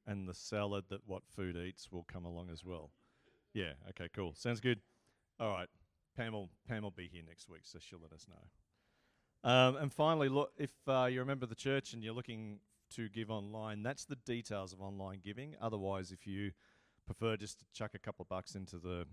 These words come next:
into an envelope, there's a box over there and there's one around the corner. I'm not selling it. Look, <laughs> if you want to support the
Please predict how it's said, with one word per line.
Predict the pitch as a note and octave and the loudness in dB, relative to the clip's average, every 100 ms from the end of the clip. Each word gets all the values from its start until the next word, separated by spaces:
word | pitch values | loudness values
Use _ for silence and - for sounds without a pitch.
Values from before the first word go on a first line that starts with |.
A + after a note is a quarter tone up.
| - - | -12 -6
into | G2 F#2 | -4 -4
an | |
envelope, | F#2 F#2 F#2 F#2 F#2+ _ | -4 -4 -2 -2 -4 _
there's | F#2+ F#2 F2+ - _ | -2 -2 -2 -6 _
a | F#2 | -4
box | A2 B2 - | 0 0 -2
over | A2 G2 | -4 -4
there | G2 F#2+ | -8 -12
and | F#2 | -12
there's | F2+ | -14
one | F#2+ F#2+ | -8 -6
around | F2+ | -6
the | E2+ | -6
corner. | - F2+ E2+ D#2+ _ _ _ _ _ | -10 -10 -10 -16 _ _ _ _ _
I'm | E3 | 0
not | D3+ | 0
selling | - D#3 E3 A#2+ | 2 4 4 2
it. | F2+ _ - | -4 _ 0
Look, | C3+ B2+ - - A2 | 4 4 -2 -14 -14
<laughs> | - - - _ _ _ _ _ _ _ _ - _ _ | -14 -16 -20 _ _ _ _ _ _ _ _ -20 _ _
if | E3+ G3+ | 0 6
you | F3+ | 6
want | G#3+ | 6
to | E3+ | 4
support | - D3 C#3 B2+ - - - - | 0 0 4 4 2 -16 -20 6
the | D3+ | 8